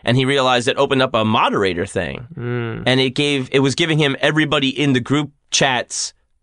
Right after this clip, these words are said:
Speaker 1: phone numbers. So he discovered that on accident.
Speaker 2: Because he would hear the tones, or because
Speaker 1: That was just a pure accident.
Speaker 2: Right.
Speaker 1: But a lot of other stuff was, like, he became this genius phone hacker because he could imitate voices, like, eerily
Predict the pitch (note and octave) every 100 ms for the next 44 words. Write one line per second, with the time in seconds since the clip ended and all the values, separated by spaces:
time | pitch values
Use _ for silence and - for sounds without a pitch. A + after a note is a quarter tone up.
0 | - G3 D#4 D3 G2+ - - - _ _
1 | _ _ D#3 E3 E3 A3 G3+ D#3+ G3 A#3+
2 | C3+ F#2+ - - D2+ - _ _ - F3+
3 | F3 F3 D3 F3+ C#3+ - C3+ D3+ B3 C4
4 | - D#3 C3 - D#3 C3+ - - - F3
5 | G#3+ F#3+ F3 D3 C#3+ C3+ A2 - F2+ D#2+
6 | - B2+ A#2+ A#2+ _ D#3+ E3 G3 F#3+ G#3
7 | - D#3+ C#3 D3 C3 C#3 A#2 A2 - _
8 | _ - B2 E3 D#3 - F3+ G3+ F3 C#3
9 | D#3 D3+ B2+ D3 C3+ E3 C3+ A#2+ A#2 A#2
10 | B2 C#3+ D3 C#3 G2 F2 F2 G#2+ F#3+ -
11 | - - - - - E3+ B2 _ F#3+ A3
12 | A3 E3+ A#2 E2+ - -